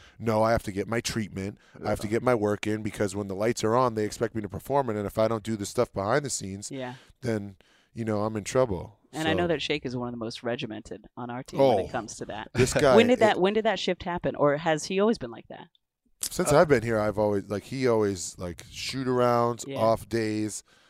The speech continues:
Speaker 1: Like, he, you and T Lash, I feel like, have, like, something that is just a
Speaker 2: Yeah,
Speaker 1: routine, so.
Speaker 2: I don't know. Like, I remember early on, uh, they used to have to tell me to not come to the gym, you know what I mean? Like, just to go sit down. And even now, they tell me to watch it. But, like,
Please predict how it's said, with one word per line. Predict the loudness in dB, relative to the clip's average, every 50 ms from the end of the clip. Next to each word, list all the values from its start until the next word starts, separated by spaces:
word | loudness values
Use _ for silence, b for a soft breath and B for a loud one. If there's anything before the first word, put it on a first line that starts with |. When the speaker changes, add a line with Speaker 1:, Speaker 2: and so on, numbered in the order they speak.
| b
Speaker 1:
Like, | b -8 -8 -8
he, | -8 -10 -10 -10 -10 -12
you | -8 -6 -4 -4 -4
and | -6 -8 -10 _
T | -10 -6 -4 -2 -2
Lash, | 0 0 0 0 -2 -4 -6 -8
I | -8
feel | -8 -8 -10 -8
like, | -8 -10 -10 -8
have, | -8 -8 -6 -6
like, | -8 -10 -10 -10 -12
something | -12 -12 -12 -12 -14 -16
that | -14 -12
is | -12 -12 -12
just | -12 -10 -10 -10 -10 -14 _
a | _ _ _ _ _ _ _ _ _ _ _ _ _ -16 -6
Speaker 2:
Yeah, | 2 4 6 8 8 8 6
Speaker 1:
routine, | 4 0 -2 -6 -8 -8 -10 -10
so. | -8 0 2
Speaker 2:
I | 4
don't | 4 4 4
know. | 2 2 2 2
Like, | 2 0 -2 -2 -2
I | 2 2
remember | 4 4 4 2 0 0 -2
early | 0 2 2 2 2 2 2 2
on, | 2 2 0 0 -2 -4
uh, | -6 -4
they | -2 -2 -2 -2 -4 -8 -12 -10
used | -8 -8 -4
to | -2 0
have | 0 0 0 -2
to | -6
tell | -6 -2 -2 0 0 0
me | -2 -4
to | -4 -4
not | -2 0 0 0 0 _
come | -6 -6 -6 -4 -6 -6 -8 -8
to | -6 -6
the | -4 -4 -6
gym, | -6 -6 -6 -6 -4 -4 -4 -4
you | -4
know | -2 -2
what | -2 -2
I | -2
mean? | -2 -2 -2 -2 -2
Like, | -4 -4 -6 -8
just | -10 -12 -10 -8
to | -6
go | -2 0 0 0
sit | -2 -2 -4 -2
down. | -2 0 0 0 0 -2
And | -2 0
even | 0 0 0 0 0
now, | 0 0 0
they | 0 -2
tell | -4 -4 -4 -4
me | -4 -4
to | -6 -6
watch | -6 -6 -6 -6 -6 -6 -6
it. | -6 -6 -4
But, | -6 -6
like, | -4 -4 -4 -4 -6 -8 -14